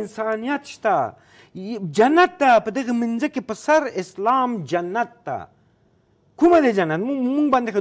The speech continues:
دوزخ جوړ کړی دی. ایران مې هم وهي، پاکستان مې هم وهي، ترکیه مې هم وهي، اور ته یې راغورځوو، بم هم ورکوي، انفجار هم دوی کوي،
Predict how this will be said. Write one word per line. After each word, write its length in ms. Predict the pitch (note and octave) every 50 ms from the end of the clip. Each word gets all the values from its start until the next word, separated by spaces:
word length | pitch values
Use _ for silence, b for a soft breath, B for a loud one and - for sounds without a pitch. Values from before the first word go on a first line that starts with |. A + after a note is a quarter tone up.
| F#3 G3+
دوزخ 260 | G3+ G#3+ D#4+ C#4+ B3+ G#3+
جوړ 140 | A#3+ G#3 E3+ -
کړی 200 | D3+ C3 B2 A2
دی. 80 | G2+ F#2+ b b b b b
ایران 400 | - E3 F#3 F#3+ G#3 G#3 G3+ G3+ G#3
مې 60 | G#3 G#3
هم 100 | G#3 G3+ G3
وهي، 400 | G3 F3 E3 F3+ F#3 F3 E3+ E3+ - E3
پاکستان 480 | D#3 C3+ C#3 C3+ - F3+ F#3 F3+ F3
مې 80 | F3+ F#3+
هم 180 | F3+ F3 F3 E3+
وهي، 340 | E3 E3 D#3+ D#3+ D#3 - B B B B B _
ترکیه 340 | - F3 E3 D3+ - G3 F#3+
مې 160 | F3+ F#3 F#3 F#3
هم 80 | F3 F3 E3+
وهي، 400 | E3+ E3 D#3+ E3 D#3+ D#3+ D#3 D#3
اور 480 | D#3 D3+ D3 D#3 D3+ D3+ E3 F3 F#3 E3+
ته 120 | D#3+ F3+
یې 100 | F#3 F3 E3 E3
راغورځوو، 920 | E3 D#3+ D3+ D#3 D#3+ D3 C3 D3 D3 C#3 C3 D3 D3 D3 D3 C#3+ C#3 C3 b b b b b b
بم 340 | A#2 B2+ C3+ G3 G#3 G3 G3
هم 200 | F#3+ F#3 F3+ F3+
ورکوي، 1400 | F3 E3 D3+ C3 - E3 E3 D#3+ D#3 D#3 D3+ D3 D3+ D3+ D3 C#3+ D3 C#3+ C#3 C#3 C#3 C3+ C3+ C3+ C3+ C#3+ C#3 C#3
انفجار 500 | C#3 B2+ D3+ D3 D3+ G3+ G3+ G3 F#3+ F3+
هم 140 | F3 E3+ D#3+ E3
دوی 140 | E3 D#3 C#3+
کوي، 500 | C#3+ - D#3 D3+ D3 C#3+ C#3+ C#3 C3